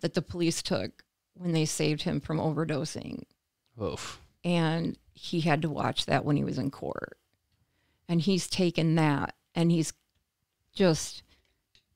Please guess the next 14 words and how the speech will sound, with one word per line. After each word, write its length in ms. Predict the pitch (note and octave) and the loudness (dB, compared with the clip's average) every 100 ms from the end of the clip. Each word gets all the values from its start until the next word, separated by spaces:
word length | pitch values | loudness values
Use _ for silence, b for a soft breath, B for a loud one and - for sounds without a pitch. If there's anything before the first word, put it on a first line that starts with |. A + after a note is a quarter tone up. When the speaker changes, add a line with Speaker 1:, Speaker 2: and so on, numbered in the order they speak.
| _ _ _ _ F#3 | _ _ _ _ -20
Speaker 1:
vaulted 760 | D#3+ E3+ D#3+ D#3+ - E3 D#3+ - - | -4 4 6 6 4 0 0 -6 0
off 260 | C#3+ D3 | 0 2
of 140 | E3 D3+ | 0 0
it 300 | D#3 - - - | 0 -2 -4 0
and 520 | D#3+ D#3+ D#3 D#3 D3+ _ _ _ _ _ _ _ _ _ _ _ - - - | 2 4 2 0 -4 _ _ _ _ _ _ _ _ _ _ _ -20 -20 0
just 340 | G3+ E3+ - | 4 6 4
grown 280 | - F3 F3 | 2 4 4
this 160 | E3 - | 2 0
beautiful 400 | E3 E3 - D3+ | 2 2 2 0
program 600 | - D#3+ - - - - | 2 2 0 -2 -4 -4
called 220 | D#3+ D#3 | -2 -2
Recovered 380 | E3 D#3+ D#3 - | 0 0 0 0
on 140 | D#3+ | -2
Purpose. 600 | - - - - - - | -4 -6 -8 -10 -10 -16